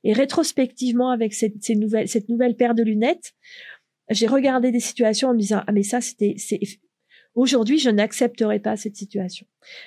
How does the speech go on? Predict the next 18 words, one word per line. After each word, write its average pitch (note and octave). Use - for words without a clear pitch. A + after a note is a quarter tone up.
Donc G#3
finalement, A3+
ça C4
aussi, A#3
et G#3
le, G3+
le, F#3+
euh, G3
c'est, -
c'est -
quelque G#3+
chose A#3+
qui A#3+
est -
de G3+
nature G#3+
à G#3+
te, G3